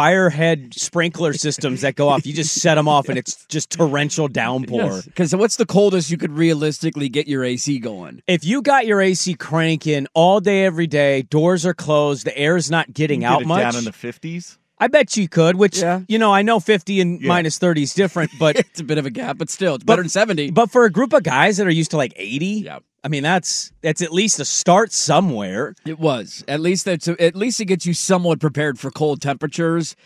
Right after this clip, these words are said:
Speaker 2: Playing, like, I didn't see that report, and it makes me even more confident than <laughs> why I took the Kansas City Chiefs to win that game.
Speaker 1: I also, I, I wanna be honest about something. I'm, I'm watching that game, and I'm, like, not really upset. I, you know, I,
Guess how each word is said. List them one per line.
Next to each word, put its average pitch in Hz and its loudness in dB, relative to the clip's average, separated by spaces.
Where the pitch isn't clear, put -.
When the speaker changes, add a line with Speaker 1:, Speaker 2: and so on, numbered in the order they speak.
Speaker 2:
Playing, 190 0
like, 165 0
I 175 6
didn't 180 0
see 151 0
that 147 0
report, 131 -4
and 131 -4
it 123 -8
makes 139 -6
me 156 0
even 147 -2
more 156 0
confident 143 -4
than 139 -6
<laughs> - -16
why 208 -2
I - 2
took 170 -6
the 165 -10
Kansas 147 -4
City 156 -4
Chiefs 160 -4
to 156 -8
win 151 -4
that 160 -4
game. 165 -6
Speaker 1:
I 156 4
also, 170 4
I, 156 0
I 143 0
wanna 165 -2
be 165 0
honest 180 -2
about 131 -2
something. 113 -2
I'm, 143 -2
I'm 139 -2
watching 180 2
that 165 2
game, 175 2
and 143 -2
I'm, 139 -2
like, 131 -2
not 147 -4
really 165 4
upset. 165 4
I, 139 2
you 143 -2
know, 131 2
I, 135 2